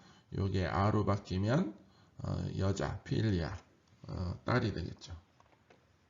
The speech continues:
아들을 낳을 텐데, 그리고 리, 그에게, 어, 뽀라이, 뽀라이는, 어, 뽀레, 놓다, 어, 내려놓다.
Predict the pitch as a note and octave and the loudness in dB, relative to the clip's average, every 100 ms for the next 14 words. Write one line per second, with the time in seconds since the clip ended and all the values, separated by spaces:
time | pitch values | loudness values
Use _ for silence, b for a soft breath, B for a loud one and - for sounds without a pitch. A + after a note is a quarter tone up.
0 | _ _ - A2 A2 B2 A2+ A2+ A#2 A#2+ | _ _ -4 2 6 6 6 8 6 6
1 | A2+ G#2+ A#2 D#3+ F3+ B B B - B2 | 2 4 6 6 4 B B B -4 2
2 | C3 A#2 G#2 - - B B B - A2+ | 4 4 2 0 -16 B B B -2 6
3 | B2+ A2+ G2 - - - _ - - - | 6 6 2 -8 -20 -20 _ -20 -10 -2
4 | G#2+ G#2+ G2+ A2 C3+ G#3 - - - _ | 0 2 2 4 6 4 0 -14 -20 _
5 | - B B B B _ - - F#2+ G2 | -20 B B B B _ -18 -6 -2 0
6 | F#2+ F#2 F#2 F#2+ F#2+ - - - _ - | 2 0 0 -2 -6 -10 -16 -18 _ 4
7 | C#3 C3 G#2+ D2 C#2 - - - - _ | 6 8 6 4 -4 -14 -20 -20 -20 _
8 | _ - A2+ A#2 A2+ A2 G2 A#2+ F3 F#3+ | _ 0 2 6 6 6 2 2 2 0
9 | - - b b b b b - - - | -6 -20 b b b b b -8 -6 -6
10 | - - - A2 F#2+ - - _ _ _ | -8 -10 -10 -12 -14 -20 -20 _ _ _
11 | - - - - C3 G#2+ F#2 - _ _ | -20 -20 -2 6 8 6 2 -6 _ _
12 | _ - F#2+ F#2 - - - _ _ _ | _ -4 0 0 -2 -18 -20 _ _ _
13 | _ B B B B B B B - G2+ | _ B B B B B B B -6 -2
14 | G2 G2 G#2 F2+ - - | 2 4 4 2 0 -8